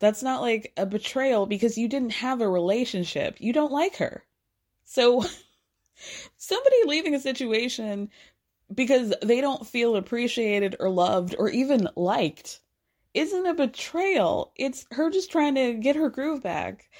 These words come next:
Th-, just, just the words he uses are so silly. Like,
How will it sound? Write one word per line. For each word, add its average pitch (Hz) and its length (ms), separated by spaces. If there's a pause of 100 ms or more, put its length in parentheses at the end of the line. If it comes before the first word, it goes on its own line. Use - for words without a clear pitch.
(320)
Th-, 254 260
just, 359 260
just 480 180
the 480 140
words 403 260
he 370 160
uses 269 220
are 269 100
so 349 160
silly. 381 720 (800)
Like, 311 260